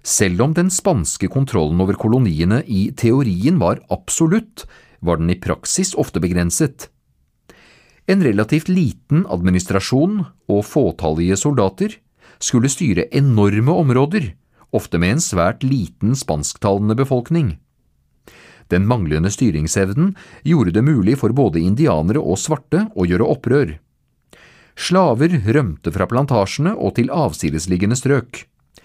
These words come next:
Slike bosettinger ble kalt Cimarrons fjelltopp eller maroner, og i mange tilfeller fikk de være i fred.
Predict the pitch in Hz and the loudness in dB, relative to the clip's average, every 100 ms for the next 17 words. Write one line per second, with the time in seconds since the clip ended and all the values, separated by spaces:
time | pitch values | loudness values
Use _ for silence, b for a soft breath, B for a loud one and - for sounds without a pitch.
0 | b b b b - 185 185 135 160 190 | b b b b -4 0 0 2 2 2
1 | 131 117 107 127 175 160 127 113 107 113 | 0 0 0 2 2 2 0 0 0 -2
2 | - - 117 113 127 135 165 185 110 - | -10 -2 2 4 4 4 2 2 0 -2
3 | - - - 117 87 - 147 - - b | -4 -10 -2 0 0 0 -2 -2 -12 b
4 | b b 92 87 120 127 123 117 135 120 | b b 0 2 2 2 2 4 4 4
5 | 113 123 175 87 - B B B 85 90 | 4 4 2 -2 -10 B B B 0 2
6 | 120 147 135 185 127 104 127 208 190 _ | 2 2 2 0 0 2 2 0 -6 _
7 | - 135 131 185 190 95 82 117 127 139 | -4 -2 0 0 0 0 0 0 0 0